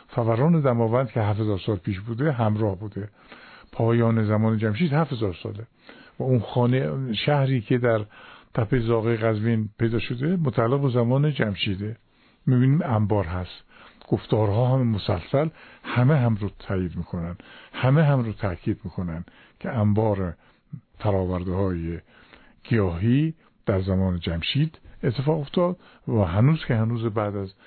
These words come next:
این چند هزار سال ایرانیان این رو، اه، در هر صورت برگزار می‌کنن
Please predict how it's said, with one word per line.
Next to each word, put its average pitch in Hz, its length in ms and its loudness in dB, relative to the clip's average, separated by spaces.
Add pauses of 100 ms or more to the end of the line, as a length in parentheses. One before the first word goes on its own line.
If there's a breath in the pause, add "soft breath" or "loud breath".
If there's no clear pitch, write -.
(280 loud breath)
این 113 180 -2
چند 101 300 -2
هزار 95 320 -4
سال 135 200 0 (300 soft breath)
ایرانیان 101 640 0 (300 soft breath)
این 127 260 0
رو، 160 260 2 (600 soft breath)
اه، 95 300 0
در 95 240 0
هر 110 460 -4
صورت 135 280 0
برگزار 113 560 2
می‌کنن 92 520 -4